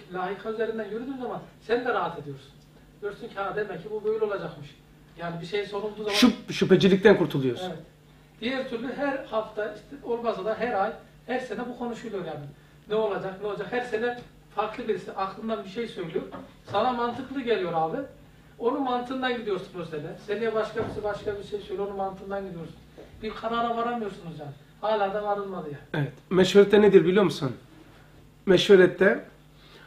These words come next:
Speaker 2: hem dinde hem şey, e, Risale'den açıldığı için söylüyorum. Açık emirler var ya, yap,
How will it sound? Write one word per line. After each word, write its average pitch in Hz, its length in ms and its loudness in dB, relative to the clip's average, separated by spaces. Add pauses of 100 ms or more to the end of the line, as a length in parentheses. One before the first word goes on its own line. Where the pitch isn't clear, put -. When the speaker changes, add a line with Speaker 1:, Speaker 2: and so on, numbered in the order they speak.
(240)
Speaker 2:
hem 180 280 10
dinde 175 300 10
hem 220 140 6
şey, 139 260 4 (760)
e, 160 180 6 (160)
Risale'den 185 540 10
açıldığı 147 320 6
için 143 160 0
söylüyorum. 123 420 -2 (220)
Açık 226 320 8
emirler 233 260 12
var 262 240 12
ya, 131 180 8 (840)
yap, 151 440 10